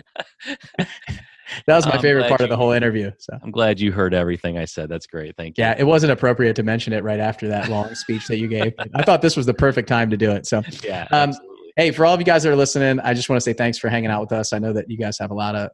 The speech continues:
Speaker 1: places you could be, and spending time with me and Mike is awesome. Uh, I love, uh, talking to Mike and, uh, uh,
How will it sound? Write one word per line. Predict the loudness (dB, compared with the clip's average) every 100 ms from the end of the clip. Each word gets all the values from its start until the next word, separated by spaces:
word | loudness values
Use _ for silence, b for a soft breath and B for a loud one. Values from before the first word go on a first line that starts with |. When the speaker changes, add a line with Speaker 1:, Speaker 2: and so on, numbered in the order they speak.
| _
Speaker 1:
places | -8 -6 -8
you | -6
could | -2 2
be, | 4 4 2 2
and | 2 2 0
spending | -2 -2 -2
time | -2 -4
with | -4
me | -4
and | -2
Mike | -2 -4 -8 -6
is | -4 -2 -4 -4 -8 -10 _
awesome. | -6 -4 -6 -10 _ -10
Uh, | -6
I | -4
love, | -4 -6 -8 -12 _ -16
uh, | -4
talking | -4 -2
to | 0
Mike | 0 0 -2
and, | -6
uh, | -8
uh, | -8 -8 -8